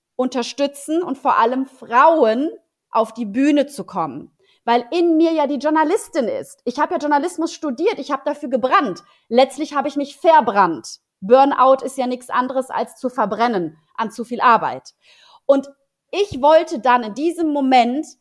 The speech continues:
wieder diese Journalistin in mir erwecken, aber in der Selbstständigkeit.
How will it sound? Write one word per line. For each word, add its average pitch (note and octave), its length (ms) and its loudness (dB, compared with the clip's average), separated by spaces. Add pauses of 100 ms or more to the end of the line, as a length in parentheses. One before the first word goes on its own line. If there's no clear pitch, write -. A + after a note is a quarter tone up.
(120)
wieder D4 800 -2 (340)
diese B3 180 -4
Journalistin B3 840 0
in A#3+ 240 -4
mir C4 220 2 (120)
erwecken, A#3+ 680 2 (600)
aber A3+ 640 6 (1300)
in A#3+ 140 0
der B3 100 4
Selbstständigkeit. F3 960 -4